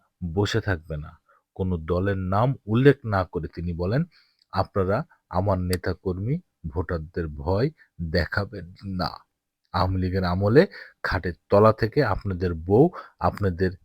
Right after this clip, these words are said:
বিশ্রায় বাহির করত। তিন বেলা যে বাইর হইয়া ভাত খাওয়াইবেন ওই সাহসও আসিল না। এখনো কিন্তু আপনাদের পার্টি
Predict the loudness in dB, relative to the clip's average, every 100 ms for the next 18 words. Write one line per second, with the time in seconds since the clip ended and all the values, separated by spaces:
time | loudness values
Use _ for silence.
0 | -8 -4 0 0 0 2 4 4 2 2
1 | 0 -4 -8 _ -10 -8 -8 -10 -12 -20
2 | -8 -2 0 2 4 2 0 -6 -18 -12
3 | -2 0 2 2 2 2 0 2 4 4
4 | 2 -2 -2 -4 -4 2 4 4 4 2
5 | -2 -16 -14 4 6 6 6 6 6 4
6 | 0 -2 0 0 2 2 2 -2 -8 _
7 | -20 _ _ 0 2 4 2 2 -2 0
8 | 0 -2 -2 -2 4 4 4 0